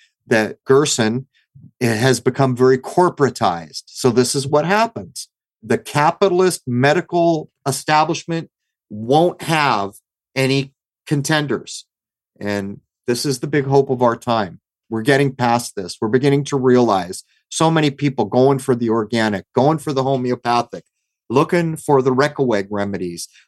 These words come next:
That's going the opposite direction. And I truly expect that over the next few years, we're gonna see this shift away from allopathy. Allopathy has showed us an overreach starting in twenty twenty that is unforgivable.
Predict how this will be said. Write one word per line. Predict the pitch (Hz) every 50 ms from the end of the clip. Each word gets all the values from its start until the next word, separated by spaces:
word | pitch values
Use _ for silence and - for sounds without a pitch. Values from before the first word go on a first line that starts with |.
| _ -
That's | 120 123 135 135 -
going | - 143 139 143 143
the | 143 139
opposite | 127 127 127 127 - - - 156 147
direction. | - 143 123 110 110 110 - - 135 147 147 143 - -
And | - 117 120
I | 131 139
truly | 139 - - 180 180 175 170 165 160
expect | 147 - - - - 180 156 117 110 110 _ _ _ _ _ _ _ _ -
that | 123 120
over | 123 123 123 131
the | 120 127
next | 123 123 131 139 - -
few | - 156 160 160
years, | 156 127 117 107 104 110 120 117 - -
we're | 110 107
gonna | 113 110 110
see | 110 - - - 139 135 123
this | 131 131 123
shift | - - - - 151 135 107 104 - - _ _ _ _ _ _ -
away | 117 110 117 117
from | 117 117 127 117 117
allopathy. | 120 127 120 113 - - 104 90 87 - - 85 - - _ _ _ _ _ _ _ _ -
Allopathy | - 123 135 156 165 - 165 156 160 - 175 156 139
has | 139 131 123
showed | - - 131 127 127 131
us | 127 123 - -
an | 110 113
overreach | 120 131 123 143 135 117 127 127 123 123 - - -
starting | - - 123 127 131 139 139
in | 139 131 123
twenty | - - 135 127 123 123
twenty | 120 - - 113 110 110 113 110 113 - - - - _ -
that | - 104 101
is | 113 107 120
unforgivable. | 110 107 - - 113 - - 110 101 - 98 - 92 85 87 95 -